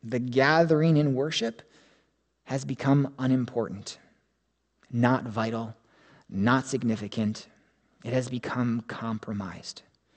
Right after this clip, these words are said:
The world has been trending in that direction for a long time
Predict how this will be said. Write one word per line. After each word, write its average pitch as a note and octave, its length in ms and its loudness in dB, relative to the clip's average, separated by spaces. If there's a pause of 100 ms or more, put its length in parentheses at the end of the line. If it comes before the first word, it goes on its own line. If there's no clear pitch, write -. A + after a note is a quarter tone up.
(720)
The B2+ 120 0
world A#2+ 520 6 (400)
has A#2+ 180 0
been A#2 140 6
trending D3 400 6
in C3+ 100 6
that B2+ 180 4
direction B2 400 2
for A2+ 160 -2
a A2+ 60 2
long G#2+ 280 -2
time G2 380 -10